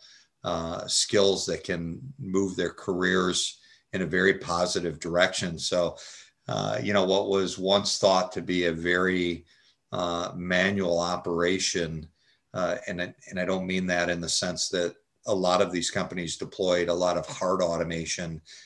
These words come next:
but you also had a lot of very manual tasks that were being, uh, that would take place throughout the organization. By adding automation, we can, we can eliminate a lot of the mundane and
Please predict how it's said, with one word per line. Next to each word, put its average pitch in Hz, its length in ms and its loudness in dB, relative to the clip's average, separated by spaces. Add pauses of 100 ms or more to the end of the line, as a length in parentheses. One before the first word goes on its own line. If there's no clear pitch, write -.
(200)
but 95 180 -4
you 92 80 0
also 90 320 2
had 90 180 4
a 85 60 0
lot 87 340 2
of 80 180 -2 (180)
very 92 680 0
manual 87 920 -2 (400)
tasks 92 460 0
that 82 140 -4
were 82 160 -4
being, 80 480 -6 (560)
uh, - 500 -8 (760)
that 92 280 -2
would 87 140 -4
take - 280 2
place 95 380 0
throughout 95 380 2
the 92 100 -2
organization. 85 880 -4
By 92 220 2
adding 98 300 6
automation, 90 680 0
we 85 120 -6
can, 92 460 -10
we 92 140 -8
can 90 160 -8
eliminate 92 500 0
a 82 80 0
lot 87 280 0
of 85 80 -6
the 87 80 -2
mundane 85 640 -4
and 82 240 -6